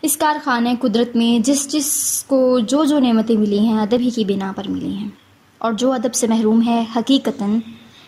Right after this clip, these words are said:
ऐसा शख्स इस दुनिया की हर नेमत और रहमत से महरूम रह जाता है। शायद इसीलिए किसी दानिशवर ने कहा है, "बाअदब बानसीब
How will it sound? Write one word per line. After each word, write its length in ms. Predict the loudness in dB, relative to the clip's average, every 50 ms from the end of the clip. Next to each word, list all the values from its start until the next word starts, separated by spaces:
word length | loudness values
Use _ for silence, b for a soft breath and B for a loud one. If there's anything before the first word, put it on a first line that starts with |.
| B B
ऐसा 360 | -4 -4 -2 -2 -2 -2 -2
शख्स 520 | -2 -2 -2 -2 -2 -2 -2 -4 -6 -6 b b b b -4
इस 120 | -2 0
दुनिया 360 | 2 4 4 6 6 4 2
की 360 | 0 0 2 4 6 6 6 4
हर 360 | 2 -2 -4 -2 -2 0 0
नेमत 480 | 0 0 2 2 4 2 2 2 2
और 140 | 2 2 2
रहमत 340 | 0 -2 0 0 0 0 0
से 200 | 0 0 2 2
महरूम 340 | 2 2 4 4 6 6 6
रह 120 | 4 2
जाता 320 | 0 -2 -6 -6 -8 -10 -14
है। 80 | -14 -16 _ _ _ _ _ _ _ _ B B B B B B B B
शायद 420 | -4 -2 -2 0 0 0 -2 -4 -4 -6 -12 -20 b b b b b b b b -4
इसीलिए 480 | -2 0 2 2 2 2 2 0 0
किसी 280 | 0 0 0 2 2 0
दानिशवर 540 | 2 0 0 0 0 0 -2 0 -2 0 0
ने 140 | 2 0 0
कहा 300 | 0 0 0 0 0 0
है, 220 | -2 -2 -4 -6 -8 -16 _ _ _ _ _ _ _ _ _ _ _ _ _ _ _ _ _ _ _ _ _ _ _ 0
"बाअदब 720 | 0 2 2 2 0 0 0 -2 0 0 0 -2 -2 -6 -12 -16 -20 -20 _ _ _ _ _ _ _ -4
बानसीब 800 | -2 0 0 0 0 -2 -2 0 2 4 4 4 4 2 -2